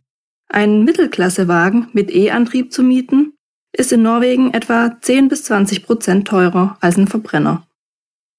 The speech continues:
So richtig durchgerechnet haben wir im Vorfeld,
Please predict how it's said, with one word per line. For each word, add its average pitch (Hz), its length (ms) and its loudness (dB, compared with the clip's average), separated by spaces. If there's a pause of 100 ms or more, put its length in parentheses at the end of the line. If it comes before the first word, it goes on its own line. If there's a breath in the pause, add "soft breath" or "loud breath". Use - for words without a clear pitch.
(920)
So 233 160 0
richtig 226 340 -2
durchgerechnet 269 920 0 (100)
haben 208 260 0
wir 220 180 2
im 214 120 2
Vorfeld, 220 720 -2